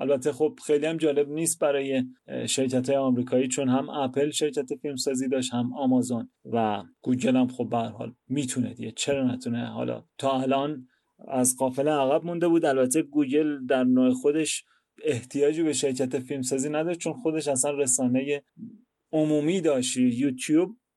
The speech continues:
چیزی بود که گوگل از اول داشت و هنوزم داره و، اه، پخش می‌کرد توش محتواش رو، ولی گوگل گفته که می‌خواد، اه،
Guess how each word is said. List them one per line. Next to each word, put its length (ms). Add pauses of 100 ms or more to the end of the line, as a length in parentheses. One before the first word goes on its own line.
(260)
چیزی 320
بود 220
که 140
گوگل 320
از 140
اول 340
داشت 320
و 40
هنوزم 520
داره 280
و، 80
اه، 120 (720)
پخش 420
می‌کرد 360
توش 440
محتواش 640
رو، 240 (400)
ولی 720 (300)
گوگل 340
گفته 380
که 340 (360)
می‌خواد، 460
اه، 380